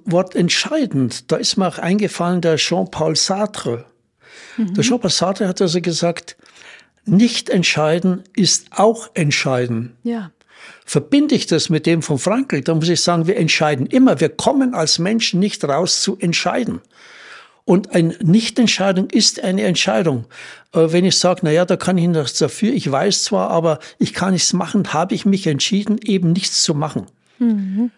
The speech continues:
Speaker 1: Und das ist ein Thema, auf das wir bestimmt im Verlauf unserer Gespräche noch intensiv zu sprechen
Speaker 2: Mhm.
Speaker 1: kommen, in Details, gerade zu dieser Thematik. Und dann ist die Überleitung gewesen für mich die Frage so, was mache ich denn mit diesem anderen Menschenbild, als das, das üblicherweise
Speaker 2: Mhm.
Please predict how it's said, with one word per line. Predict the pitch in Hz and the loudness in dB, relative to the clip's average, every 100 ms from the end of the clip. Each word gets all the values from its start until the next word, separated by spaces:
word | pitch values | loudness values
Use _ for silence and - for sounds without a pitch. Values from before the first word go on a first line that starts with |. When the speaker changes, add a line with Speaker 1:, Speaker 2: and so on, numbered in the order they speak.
| _ _ _ | _ _ _
Speaker 1:
Und | 151 | 0
das | 220 214 | 2 4
ist | 226 190 | 2 2
ein | 170 | 0
Thema, | 147 190 190 196 | 0 2 2 0
auf | 165 | -4
das | - 156 | 0 0
wir | 180 | 0
bestimmt | 160 160 - 208 214 214 | 0 -2 0 0 2 0
im | 156 | -2
Verlauf | 147 131 165 175 | 0 0 0 0
unserer | 165 151 | 0 0
Gespräche | 131 143 - 143 151 156 | -2 -6 -2 -4 0 0
noch | 147 - - | -2 -4 -4
intensiv | 170 185 160 - 170 | -2 0 -2 -2 -2
zu | - 170 | 0 -2
sprechen | 208 143 147 | 0 0 0
Speaker 2:
Mhm. | |
Speaker 1:
kommen, | - 160 165 | 0 0 2
in | 254 196 | 2 2
Details, | 170 - 135 147 - | 2 -2 -4 -4 -2
gerade | 151 160 | -2 -2
zu | - | -4
dieser | 165 151 147 | -4 -4 -4
Thematik. | - 139 135 135 104 - - - - _ _ _ - | -4 -4 -4 -6 -12 -18 -20 -20 -20 _ _ _ -2
Und | 151 190 | 2 4
dann | 226 | 2
ist | 208 | 2
die | 240 | 0
Überleitung | 254 247 226 160 151 | 2 2 2 2 0
gewesen | 131 139 123 131 | -2 -2 0 -2
für | 123 147 | -2 -2
mich | 135 139 | -2 -2
die | 165 | -6
Frage | - 143 151 | -2 -4 -2
so, | - 135 - _ - _ - - - _ | 0 0 -2 _ -20 _ -20 -20 -20 _
was | 143 - | -2 0
mache | 220 247 | 0 0
ich | 190 | -4
denn | - 143 | -2 0
mit | 131 131 | 0 0
diesem | 170 - 147 - | -2 0 -4 -2
anderen | 214 269 180 131 | 2 2 2 0
Menschenbild, | 131 135 135 156 123 151 131 131 | 0 0 0 -2 0 2 2 2
als | 131 - | -2 -2
das, | - 147 - | 0 0 0
das | 131 - | 0 0
üblicherweise | 254 226 190 147 120 131 139 | 0 2 2 2 2 0 0
Speaker 2:
Mhm. | 135 | -2